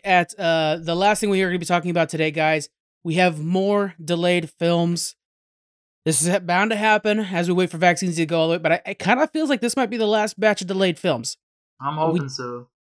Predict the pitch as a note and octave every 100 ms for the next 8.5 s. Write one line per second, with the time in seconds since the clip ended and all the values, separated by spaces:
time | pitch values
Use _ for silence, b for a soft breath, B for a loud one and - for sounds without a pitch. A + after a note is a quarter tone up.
0 | - G3 F3+ D#3 D3+ F3+ G#3+ F3+ G3 B3
1 | G3+ G#3 G#3+ G#3 F#3 - F3 - F#3+ G#3
2 | G#3+ G3 F#3 F#3+ F3+ F3 D3 C3 D3 E3
3 | F#3+ - E3+ D#3 E3 D#3+ E3+ _ _ _
4 | - F3+ D#3+ F3 F3 G3 F#3+ G#3 F3+ E3+
5 | D#3+ E3+ F#3 F#3+ F#3 E3+ F3+ - E3+ D#3+
6 | E3 D#3+ F3+ - E3+ F3+ - F3 D#3+ D3+
7 | D3+ D#3 D3+ C3+ D3 D#3+ D#3 E3+ E3 E3
8 | - D#3 D#3 A#3